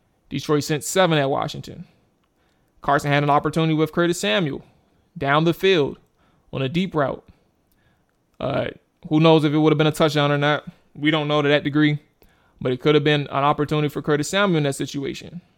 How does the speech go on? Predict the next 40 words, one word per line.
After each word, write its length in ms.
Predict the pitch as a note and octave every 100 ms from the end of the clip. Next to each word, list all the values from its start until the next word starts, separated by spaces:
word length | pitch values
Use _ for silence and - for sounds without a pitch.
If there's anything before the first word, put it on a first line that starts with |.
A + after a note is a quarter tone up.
| _ _ _ _ _ _ _ -
But 80 | B2+
the, 280 | C3 C#3 F3+ -
the 220 | C3+ - _
protection 400 | - D3 G#3 F3+
doesn't 200 | D3 C3
hold 200 | C3+ C3
up. 180 | A#2 - _ _ _
So 120 | - B2+
if 60 |
you 60 | C3+
look 120 | D3
at 60 | C3+
the 60 |
first 260 | C3+ D3+ -
play 100 | D#3
on 80 | D#3
the 60 |
second 300 | F#3 G#3 F3+
drive, 220 | D3 C3
you 60 | C3
see 160 | - C#3+
that 60 |
the 60 | -
protection 380 | - F3 E3 D#3
doesn't 220 | D#3 D3
hold 240 | D3 C#3+
up, 240 | C#3+ C3+ - _ _ _ -
and 580 | C#3 C3 B2+ B2 A#2+ - _ -
Aiden 480 | D#3+ E3 D#3+ D3+ D3+ _
Hutchinson 500 | D#3 D#3 D#3 D3+ C3+
blows 440 | C3 D3 E3 D3
John 300 | C#3 D3+ D3+
Bates 300 | C#3+ D3 C#3+
up. 300 | C#3+ C3+ - _ _ _ _ _
Alex 300 | - E3 D#3+
Anzalone 560 | D#3 D#3+ D3+ D3+ D3 D3
drives 500 | C#3+ D3+ D3+ D3 -
into 320 | D3 - C#3
Antonio 420 | C3 - D3+ D#3
Gibson. 500 | D3 D#3 D3 C#3 C3